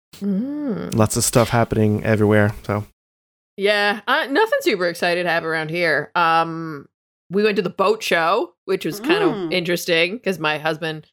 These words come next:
Speaker 1: wants a
Speaker 2: They gonna
Speaker 1: boat.
Speaker 2: buy a
Speaker 1: We have nowhere
Speaker 2: boat?
Speaker 1: to put a boat.
Speaker 3: You're gonna buy a boat.
Speaker 1: We don't
Speaker 3: Wait.
Speaker 1: really have, uh, we don't have space to store a boat. <laughs>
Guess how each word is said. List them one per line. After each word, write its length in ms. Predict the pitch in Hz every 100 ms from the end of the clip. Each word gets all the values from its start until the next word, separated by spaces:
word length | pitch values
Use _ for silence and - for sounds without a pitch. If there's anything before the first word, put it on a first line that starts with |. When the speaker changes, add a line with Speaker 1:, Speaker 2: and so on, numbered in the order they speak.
| _ _ _
Speaker 1:
wants 140 | 160 -
a 20 |
Speaker 2:
They 60 |
gonna 140 | 120 107
Speaker 1:
boat. 60 |
Speaker 2:
buy 120 | 117 113
a 40 |
Speaker 1:
We 40 |
have 60 | 104
nowhere 200 | 135 170
Speaker 2:
boat? 40 |
Speaker 1:
to 40 | 185
put 140 | 240
a 20 |
boat. 460 | 208 185 180 170 -
Speaker 3:
You're 80 | 247
gonna 120 | 269
buy 100 | 240
a 60 | 220
boat. 180 | 226 349
Speaker 1:
We 60 | 185
don't 140 | 190
Speaker 3:
Wait. 80 | 185
Speaker 1:
really 160 | 170 160 -
have, 380 | 160 160 160 156
uh, 20 |
we 200 | 156 147 135
don't 260 | 135 120 - _
have 180 | - 135
space 360 | - 120 101 -
to 60 | -
store 180 | 156
a 40 | 156
boat. 200 | 156 -
<laughs> 140 | 156